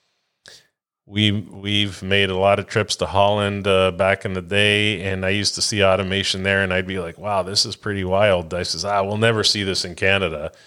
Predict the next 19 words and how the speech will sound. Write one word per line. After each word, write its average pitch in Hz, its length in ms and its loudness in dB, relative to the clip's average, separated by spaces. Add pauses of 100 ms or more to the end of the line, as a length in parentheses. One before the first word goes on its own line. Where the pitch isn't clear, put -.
(260)
You 104 140 0
know, 92 160 6
like, 92 160 0
you'd 92 160 -4
see 101 160 0
the, 87 560 2
the 85 120 -6
automatic 90 920 -2
picking 95 320 -6
carts 90 400 0
rolling 90 320 -2
through 92 240 -6
the, 85 400 -2 (500)
the 85 340 4
walkway 90 480 2
in 87 100 -4
the 87 60 -4
greenhouse. 87 460 -2
I, 92 160 0